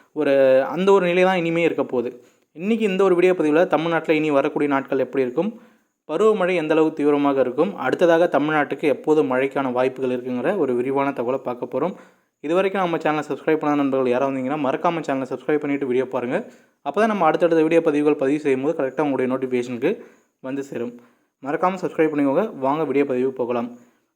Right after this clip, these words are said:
அதாவது, தற்போதைய சேட்டிலைட் இமேஜ்னு சொல்லி-, சொல்லக்கூடிய செயற்கைக்கோள் படத்தில் நீங்க வந்து பார்க்கலாம். Moreover வந்து பார்த்தீங்கன்னா, தமிழ்நாட்டுல நம்ம அந்த டெல்டா மாவட்டங்களை தவிர எஞ்சிய பகுதிகளில் பெரும்பாலும் வந்து பார்த்தீங்கன்னா, மழை மேகங்கள் கிடையாது.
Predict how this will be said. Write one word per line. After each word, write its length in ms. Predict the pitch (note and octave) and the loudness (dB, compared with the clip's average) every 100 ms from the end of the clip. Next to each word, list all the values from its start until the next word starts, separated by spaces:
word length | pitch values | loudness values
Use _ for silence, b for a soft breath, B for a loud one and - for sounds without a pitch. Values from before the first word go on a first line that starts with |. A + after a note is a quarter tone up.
| - | -6
அதாவது, 480 | D#3+ G#3 G#3+ B3 | -2 2 2 2
தற்போதைய 420 | B3 D3+ G#3 G#3 G#3 | 2 0 4 4 4
சேட்டிலைட் 420 | F#3 F3 G3 F#3+ F3+ | 2 2 2 2 2
இமேஜ்னு 300 | D#3 D#3 D#3+ | -2 -4 -4
சொல்லி-, 280 | D3 C#3 | -4 -4
சொல்லக்கூடிய 420 | C#3+ D#3+ C#3+ D3+ D#3+ | -4 -2 2 2 2
செயற்கைக்கோள் 340 | D#3 D#3+ D3+ D3 | 0 0 2 2
படத்தில் 300 | C#3 B2+ D3 | 2 -2 -2
நீங்க 160 | C#3 | -2
வந்து 120 | C3+ C#3 | -2 0
பார்க்கலாம். 420 | C3+ C#3 E3 G3+ | 0 2 0 0
Moreover 420 | D3 D3 F3+ F3 F3 | 0 4 6 6 4
வந்து 180 | D#3 | 2
பார்த்தீங்கன்னா, 220 | C#3 C3+ D#3+ | 2 0 2
தமிழ்நாட்டுல 800 | C3+ D#3 E3 D3+ - C#3+ G3+ B B B B _ | 0 0 0 0 2 0 0 B B B B _
நம்ம 220 | D#3 D#3+ F3 | -10 -4 0
அந்த 180 | D#3+ | 2
டெல்டா 220 | D#3+ F#3 G3+ | 2 2 2
மாவட்டங்களை 420 | F3+ E3+ D#3 C#3+ | 2 2 0 0
தவிர 280 | C#3 D3 F3 | 2 4 2
எஞ்சிய 300 | D3+ E3 E3 | 0 0 0
பகுதிகளில் 400 | D3+ C#3 C#3+ E3 | 0 -2 0 0
பெரும்பாலும் 420 | C#3 D3 D3+ D#3+ | 0 2 0 0
வந்து 160 | C#3 | -2
பார்த்தீங்கன்னா, 160 | C3 D3+ | -2 -2
மழை 240 | C3+ C#3 | 0 0
மேகங்கள் 380 | C#3+ C3+ B2 C3+ | 0 -4 -2 -4
கிடையாது. 640 | C#3 B2+ C3+ B2+ D#3 A#3+ | -2 0 0 2 0 -2